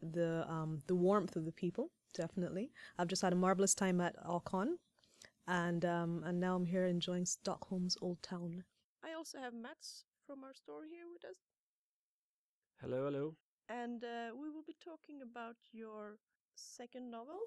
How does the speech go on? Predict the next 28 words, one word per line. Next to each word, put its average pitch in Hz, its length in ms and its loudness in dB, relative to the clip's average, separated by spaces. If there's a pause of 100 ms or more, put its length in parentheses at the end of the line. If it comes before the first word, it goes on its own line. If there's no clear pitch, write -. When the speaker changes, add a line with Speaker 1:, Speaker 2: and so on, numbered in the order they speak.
Speaker 1:
Yes, - 420 0
mm-hmm. 190 200 4 (340)
Speaker 2:
Correctly. 269 320 -18 (120)
And 247 240 -10
then 247 200 -8
we 254 80 -12
shall 247 240 -16
discuss - 640 -14
science 269 460 -16
fiction, 269 580 -12 (140)
gender, 233 460 -10
space - 480 -20
opera, 185 300 -20 (100)
and 208 140 -14
so - 160 -14 (160)
on 185 80 -16
a - 80 -16
bit 185 100 -18 (180)
more 175 200 -16
in 185 180 -14
general. 160 460 -14 (880)
The 247 80 -8
novel 277 240 -6
is 262 180 -10
called 226 220 -8 (180)
Best 226 280 -12
of 202 100 -14
All 196 140 -8